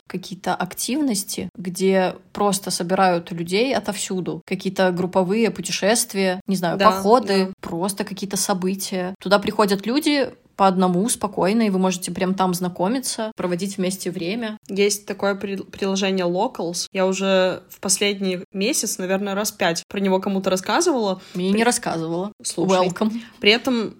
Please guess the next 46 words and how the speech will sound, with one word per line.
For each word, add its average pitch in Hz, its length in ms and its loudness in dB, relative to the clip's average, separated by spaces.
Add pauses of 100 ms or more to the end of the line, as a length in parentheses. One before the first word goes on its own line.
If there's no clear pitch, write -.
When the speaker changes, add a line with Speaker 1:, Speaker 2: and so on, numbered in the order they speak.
Speaker 2:
я 202 160 2
этим 208 220 0
приложением 220 540 0
ни 208 80 2
разу 220 240 2
не 220 100 0
пользовалась. 165 600 -2
Говорят, 202 400 2
что 240 160 0
оно 220 120 0
очень 240 220 -2
помогает 208 480 0
иммигрантам, 226 680 0
потому 220 280 0
что 214 600 2
в 196 100 -8
этом 220 220 0
приложении 214 500 2
ты 226 140 -2
примерно 220 360 0
как 208 140 -8
в - 80 -14
Тиндере 196 540 4
листаешь 208 480 2
разные 196 380 0
события 208 680 -2
и 220 480 0
думаешь, 220 300 0
в - 80 -16
какое 202 300 0
из 196 100 0
них 247 160 -2
ты 226 100 -6
бы 202 100 -6
хотела 190 340 0
вписаться. 180 760 -2
Например, 202 400 2
там 190 360 -4
есть 196 280 0
какой-нибудь 175 500 0
сплав, 285 460 4
есть 190 300 0
настолки, 262 840 -2
и 196 500 2
люди 233 240 0
собирают 214 680 2